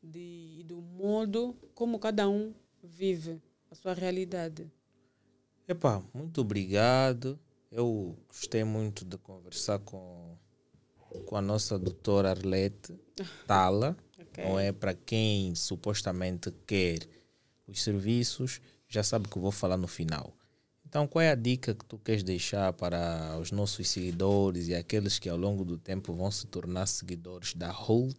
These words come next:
Speaker 2: Talks?
Speaker 1: Ah, para as pessoas que, ahm, de certa forma, ahm, têm ansiedade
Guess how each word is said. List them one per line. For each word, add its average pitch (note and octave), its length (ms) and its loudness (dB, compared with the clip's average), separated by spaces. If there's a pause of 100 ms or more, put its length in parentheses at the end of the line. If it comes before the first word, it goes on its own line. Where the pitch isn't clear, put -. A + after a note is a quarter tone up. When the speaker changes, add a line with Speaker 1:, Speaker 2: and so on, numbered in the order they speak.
Speaker 2:
Talks? B1 680 -8 (1000)
Speaker 1:
Ah, G#3+ 480 0 (100)
para C4 480 4 (460)
as G3+ 180 0
pessoas A#3 480 0
que, A3+ 580 6 (720)
ahm, F#3 1040 2 (720)
de G3 120 -6
certa A3+ 320 0
forma, F3+ 680 2 (280)
ahm, F3 920 -16 (1700)
têm B3+ 260 6
ansiedade F3 880 2